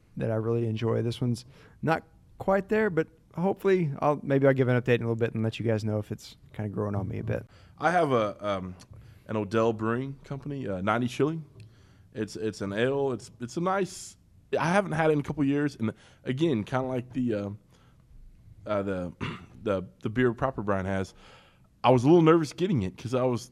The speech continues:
Speaker 2: I remember liking it in the past, but, you know, your, your tastes change, right? So I was like, "Am I gonna like it?" It's good. I mean, I wouldn't say, like, I, I'm gonna go out of my way to get it, but, uh, it's, it's a nice change up. It's a nice, it's kind of just middle of the road beer. Good beer.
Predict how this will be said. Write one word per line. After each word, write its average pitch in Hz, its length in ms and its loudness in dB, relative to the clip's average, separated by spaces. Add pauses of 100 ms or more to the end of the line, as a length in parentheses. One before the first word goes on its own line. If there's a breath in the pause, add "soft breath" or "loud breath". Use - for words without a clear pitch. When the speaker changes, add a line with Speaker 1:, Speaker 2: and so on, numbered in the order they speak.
Speaker 2:
I 120 100 8
remember 175 320 8
liking 135 400 2
it 107 60 2
in 98 60 -4
the 95 60 -2
past, 131 460 -4
but, - 100 -10
you 202 60 -4
know, 170 120 0
your, 170 180 -2
your 151 100 -4
tastes - 260 -2
change, 147 280 -2
right? 139 200 -2 (580 soft breath)
So - 120 -4
I 156 40 0
was 151 80 -4
like, - 120 -12
"Am 202 200 -4
I 208 60 0
gonna 202 140 4
like 190 180 4
it?" 226 160 0
It's 190 160 -4
good. 160 380 4
I 123 60 -4
mean, 151 100 4
I 165 40 6
wouldn't 175 280 6
say, 160 120 -2
like, 120 240 0
I, 117 80 0
I'm 107 120 -4
gonna 117 140 2
go 120 100 4
out 120 40 4
of 110 60 0
my 101 60 -2
way 95 220 0
to 123 60 -2
get 147 160 0
it, 151 120 -4 (100)
but, 101 200 0 (760 soft breath)
uh, 101 260 0
it's, 113 240 -6
it's 127 160 -6
a 131 60 2
nice 120 200 4
change 101 260 -2
up. 87 120 -8 (200)
It's 104 120 -12
a 107 40 -6
nice, 98 420 -6 (160)
it's 107 320 -8 (340)
kind 127 160 -4
of 107 40 -8
just 107 180 -6
middle 110 200 2
of 95 60 0
the 95 60 -4
road 98 200 0
beer. 98 140 -2
Good 127 220 -2
beer. 87 180 -4